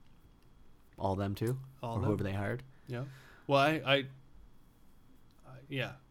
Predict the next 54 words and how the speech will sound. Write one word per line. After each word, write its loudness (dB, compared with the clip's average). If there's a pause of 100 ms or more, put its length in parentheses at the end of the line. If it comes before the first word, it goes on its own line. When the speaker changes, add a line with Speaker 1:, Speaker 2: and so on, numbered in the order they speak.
(200)
Speaker 2:
whoever 2
they -2
wanted -2
to -6
bring -6
on -6
board -8
for -10
it. -10
And, -6
Speaker 1:
Yeah. -4 (440)
Speaker 2:
you -2
Speaker 1:
Did 6
Speaker 2:
know, 6
Speaker 1:
you 8
Speaker 2:
I -2
Speaker 1:
fund 4
that 4
as -2
well? 2
Speaker 2:
I 4
funded 2
everything. -10
Speaker 1:
Holy 0
shit. -4
Speaker 2:
I -4
funded -2
Speaker 1:
Good -2
for -2
you, 4
Speaker 2:
everything. 2
Speaker 1:
man. -4 (520)
Speaker 2:
From, -4
uh, -6 (380)
Speaker 1:
You're 6
like 6
a 2
godsend. 4
Speaker 2:
seed 8
Speaker 1:
You're 4
Speaker 2:
to 6
Speaker 1:
like 4
a 2
Speaker 2:
sale. -6
Speaker 1:
hero. 0
<laughs> -4
Speaker 2:
Yeah. 0 (300)
Well, 0
you 6
know, 10
it, 6 (1500)
it's -2
what 2
I 2